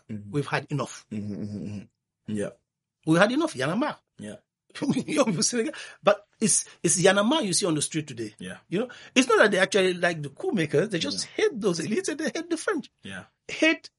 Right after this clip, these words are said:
Speaker 2: I'm putting that in quotation mark. You can see my finger, it's scare quote. It's not that. It is that they are reacting to their own experiences.
Speaker 1: Yeah.
Speaker 2: And the way it comes out, since we are not in a seminar room, is to ju-, just say French out.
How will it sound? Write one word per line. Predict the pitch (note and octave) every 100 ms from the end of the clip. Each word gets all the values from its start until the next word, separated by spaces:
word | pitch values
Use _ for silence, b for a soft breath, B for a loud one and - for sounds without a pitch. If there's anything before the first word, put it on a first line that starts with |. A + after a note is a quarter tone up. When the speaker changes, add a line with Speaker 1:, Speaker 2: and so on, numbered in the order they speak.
| -
Speaker 2:
I'm | F3
putting | A3 G3+
that | F3 D3
in |
quotation | A#2 C#3+ G#3 D#3+
mark. | G#3 D#3+
You |
can | - A2
see | G3+
my | A3
finger, | G#3 G#3+ A3
it's | D#3
scare | - E3 D3+
quote. | G#3+ - - B B
It's | A3+ -
not | C4 A3
that. | D3 -
It | E3 G3
is | A#3+
that | D#3+
they | D#3
are | D3+ C#3+
reacting | C#3 F#3 - F#3 F3+ - _ _ _ _ _ -
to | E3+ C#3+ - _ _ D3+
their | F3+ A3 A3
own | A3+ A3
experiences. | - - B3 F3 B2+ - - F2+ G2 G#2
Speaker 1:
Yeah. | F#2 F2+ _ _ _ _ E3+
Speaker 2:
And | C#3+
the | C#3+
way | B3+
it | -
comes | - D4+ E3+
out, | E3 - - _ _
since | - G3+ F3
we | D3
are |
not | G3+ D3+
in |
a | C#3+
seminar | - D#4+ G#3 C#3+ C3
room, | E3+ B3 _ -
is | D3+
to | D3+
ju-, | D#3
just | D#3 E3 -
say | D3
French | D3+ C3 -
out. | G#2